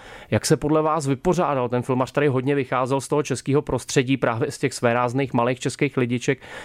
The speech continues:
jak se vypořádal s tím přechodem do vlastně úplně jiného kontextu,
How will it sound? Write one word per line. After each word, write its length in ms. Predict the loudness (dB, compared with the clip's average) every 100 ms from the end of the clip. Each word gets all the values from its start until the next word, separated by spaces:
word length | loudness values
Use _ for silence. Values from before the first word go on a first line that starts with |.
| -6 -4
jak 140 | 0
se 120 | 2
vypořádal 520 | 2 0 0 0 0
s 40 | 0
tím 120 | -2
přechodem 400 | -2 -2 0 2
do 80 | 0
vlastně 260 | 0 -4
úplně 340 | -6 0 2 4
jiného 320 | 2 0 -2
kontextu, 640 | -2 -2 -2 -2 2 2